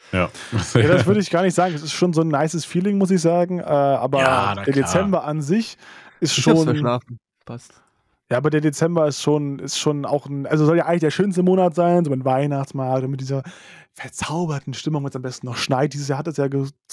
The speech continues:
Speaker 2: kurzzeitig so geschneit. Äh, das war schon, war schon nett und so, da ist schon nett, aber der Dezember ist halt einfach auch der stressigste Monat für eigentlich
Speaker 1: Ja.
Speaker 2: jeden Einzelnen. Also man muss,
Speaker 1: Und
Speaker 2: man
Speaker 1: für
Speaker 2: muss
Speaker 1: den
Speaker 2: an alles
Speaker 1: Geldbeutel.
Speaker 2: denken. Äh, das auch.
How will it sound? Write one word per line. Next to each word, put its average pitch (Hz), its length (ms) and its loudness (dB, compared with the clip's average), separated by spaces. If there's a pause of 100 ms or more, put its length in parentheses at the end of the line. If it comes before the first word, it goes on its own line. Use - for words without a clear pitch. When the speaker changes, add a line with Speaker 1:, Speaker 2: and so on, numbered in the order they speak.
Speaker 2:
kurzzeitig 139 240 2
so 135 100 4
geschneit. 135 360 0 (360)
Äh, 127 220 2
das 127 280 -2
war 151 120 0
schon, 156 380 -2 (480)
war 127 140 -2
schon 156 200 -2
nett 131 220 0
und 139 160 -6
so, 131 120 0
da 120 100 0
ist 123 100 -2
schon 147 200 0
nett, 117 180 -4
aber 123 200 0
der 127 180 2
Dezember 135 600 -2
ist 135 140 -8
halt 131 140 -2
einfach 131 180 -2
auch 135 100 -2
der 131 140 0
stressigste 147 460 -2
Monat 135 400 -6 (260)
für - 160 -4
eigentlich 131 200 -2
Speaker 1:
Ja. 82 60 0
Speaker 2:
jeden - 140 0
Einzelnen. 131 480 -2
Also 131 240 2
man 131 120 0
muss, 139 200 2
Speaker 1:
Und 131 100 6
Speaker 2:
man - 60 4
Speaker 1:
für 107 60 4
Speaker 2:
muss 104 80 4
Speaker 1:
den - 80 2
Speaker 2:
an - 60 4
alles 156 180 2
Speaker 1:
Geldbeutel. 175 320 0
Speaker 2:
denken. 131 140 -10 (480)
Äh, 139 120 -6
das 147 300 -4
auch. 180 380 -2